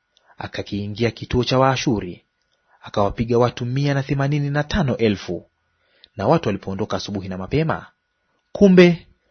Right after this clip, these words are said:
hao walikuwa maiti wote pia. Basi Senakeribu mfalme wa Ashuru akaondoka, akaenda zake, akarudi akakaa Ninawi.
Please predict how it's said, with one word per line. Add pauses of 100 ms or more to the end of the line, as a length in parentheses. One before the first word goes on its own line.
(140)
hao
walikuwa
maiti
wote
pia. (600)
Basi (440)
Senakeribu
mfalme
wa
Ashuru (520)
akaondoka, (480)
akaenda
zake, (400)
akarudi
akakaa
Ninawi.